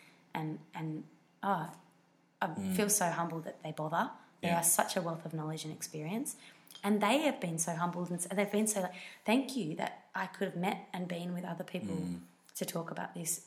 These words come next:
Speaker 1: It, it means so much." And these, some of these women are women, like, who are coming towards retirement, and they're, it's just amazing. And I hope that there's a way that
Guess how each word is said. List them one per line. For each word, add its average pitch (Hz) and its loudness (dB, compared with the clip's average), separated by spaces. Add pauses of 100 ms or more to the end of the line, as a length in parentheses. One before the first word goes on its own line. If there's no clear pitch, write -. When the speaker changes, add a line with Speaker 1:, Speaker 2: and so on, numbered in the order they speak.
Speaker 1:
It, - -10
it 196 -4
means 170 0
so 165 0
much." - -4 (340)
And 196 2
these, 277 2
some 311 2
of 269 4
these 220 -2
women 185 -2
are 160 -2
women, 165 -2
like, - -12
who 185 -4
are 156 -4 (260)
coming 175 -4
towards 165 -6
retirement, 160 -4
and 160 -6 (1040)
they're, 185 -2 (120)
it's - -4
just - 2
amazing. 165 -2
And 196 2
I 202 4
hope 190 4
that 180 -2
there's 165 -2
a 170 -2
way 160 -2
that 156 -6